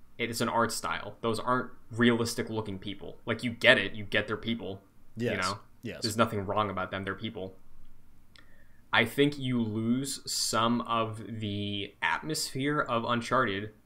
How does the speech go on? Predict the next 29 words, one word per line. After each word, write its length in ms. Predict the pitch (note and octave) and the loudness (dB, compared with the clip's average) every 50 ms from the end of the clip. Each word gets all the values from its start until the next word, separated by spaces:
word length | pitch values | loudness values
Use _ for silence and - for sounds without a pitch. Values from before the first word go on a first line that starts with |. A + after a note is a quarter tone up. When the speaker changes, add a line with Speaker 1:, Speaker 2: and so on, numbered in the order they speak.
| - - _ _ _ - - - | -20 -20 _ _ _ -20 -16 -12
Speaker 1:
jumping 560 | B2 G#2 - A#2 G#2+ A2 A2+ A#2 A2 A2 G2+ - | -10 -4 0 2 2 2 2 0 -2 -2 -2 -4
to 160 | - A#2+ A2 | -4 -2 -2
Uncharted 300 | G#2 G2+ - A2 G2+ G#2 | -2 -2 -2 -2 -2 -2
Four. 260 | - G2+ E2+ E2 - - - - - - - - - - - - - - - - - - - - - - - - - - - - - - - - - - - - - - - - - - - - - - - - - - - - - - - - - - - - - - - - - - - - - | -6 -10 -12 -12 -14 -16 -20 -20 -20 -20 -20 -20 -20 -20 -20 -20 -20 -20 -20 -20 -20 -20 -20 -20 -20 -20 -20 -20 -20 -20 -20 -20 -20 -20 -20 -20 -20 -20 -20 -20 -20 -20 -20 -20 -20 -20 -20 -20 -20 -20 -20 -20 -20 -20 -20 -20 -20 -20 -20 -20 -20 -20 -20 -20 -20 -20 -20 -20 -20 -20 -20 -10 -6
Because 460 | A#2+ A2+ A2+ - - C#3 C#3+ C3 A2+ | -6 -6 -4 4 8 8 8 8 6
it's 120 | A2 - | 2 0
like, 140 | A2+ G#2+ G#2+ | -2 0 2
hey, 340 | C#3 C3+ B2 G#2+ G2+ G#2 - - - | 4 4 4 4 2 -2 -8 -12 -6
now 200 | A#2 A2 A2+ A#2+ | 2 4 6 6
that 80 | B2 B2 | 6 6
we 80 | B2 | 6
have 100 | A#2+ A#2+ | 6 6
the 80 | A#2 A2+ | 6 4
capabilities, 640 | - A#2+ A2+ G#2 G#2 C3 D3 C3 G#2+ G2+ G2 - - | 2 2 2 4 4 4 6 6 4 2 -2 -4 -4
let's 140 | A#2 A2+ | -4 -4
just 140 | - A#2 G#2 | -4 -4 -2
make 200 | G#2+ A2 A2+ A2+ | 0 0 0 0
it 60 | A#2 | -2
look 240 | G#2+ G#2+ A2 A2 - | -2 -2 -4 -2 -2
as 120 | A2 G#2 G#2 | -4 -4 -2
real 220 | G2+ A2 A2 G#2+ | -2 0 0 0
as 80 | G#2 - | -2 0
possible. 480 | - A#2 A#2 A#2 - - - G#2+ - - | 0 0 0 0 -4 -8 -14 -12 -10 -8
It's 140 | B2 - | -6 0
the 140 | - C#3 C3+ | 2 2 2
same 320 | C#3 - D3 D3 C#3 C3 B2+ | 4 4 4 4 4 4 2
way 160 | B2+ B2+ B2 | 2 4 2
of, 160 | A#2 A2+ A2+ | 2 2 2
like, 300 | A2 G#2+ G2+ G2+ - | 2 2 2 0 -2